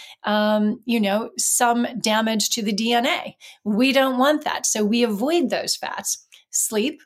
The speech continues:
we know, is very important to keep down inflammation, allow repair, cell renewal, autophagy, right? So I think you, you just put it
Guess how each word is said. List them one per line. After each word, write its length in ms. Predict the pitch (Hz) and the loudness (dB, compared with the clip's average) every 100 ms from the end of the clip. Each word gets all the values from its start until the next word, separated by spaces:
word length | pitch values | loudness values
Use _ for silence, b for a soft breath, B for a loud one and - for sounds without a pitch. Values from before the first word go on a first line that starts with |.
| - | -2
we 240 | 214 233 | 0 2
know, 400 | 220 214 208 247 | 2 2 0 0
is 280 | 247 214 180 | 0 -2 0
very 360 | 196 226 269 277 | 0 2 2 2
important 640 | 262 247 233 214 247 254 | 0 0 -2 0 0 -2
to 100 | 233 | -6
keep 480 | - - 220 208 - | -10 -6 -4 -4 -2
down 320 | 202 208 220 | 0 2 2
inflammation, 1000 | 240 240 - 285 330 330 - - - 202 B B B B - | 2 0 0 0 2 2 -2 -4 -6 -10 B B B B -6
allow 460 | 202 196 202 226 | -2 0 2 0
repair, 800 | 226 247 262 - 339 320 170 - b b | 0 -2 -4 -4 0 0 0 -4 b b
cell 440 | - - 214 220 | -6 0 0 0
renewal, 680 | 214 254 277 311 269 - - _ 233 | 0 0 2 0 0 -2 -8 _ -6
autophagy, 840 | 220 - 254 - 240 - - - _ _ _ 196 | -4 -2 -2 -4 -6 -6 -8 -14 _ _ _ -4
right? 280 | 247 262 - B B B - | -2 -4 -12 B B B -4
So 680 | - 240 233 233 233 208 - _ _ _ _ _ _ _ _ _ - | 0 2 2 2 0 -2 -8 _ _ _ _ _ _ _ _ _ -2
I 100 | 262 | 0
think 240 | 330 349 | 0 -2
you, 140 | 302 262 | -2 -4
you 360 | 254 240 269 | -2 0 2
just 240 | 262 262 - | 0 -2 0
put 140 | 262 | 0
it 220 | 233 - | 0 -2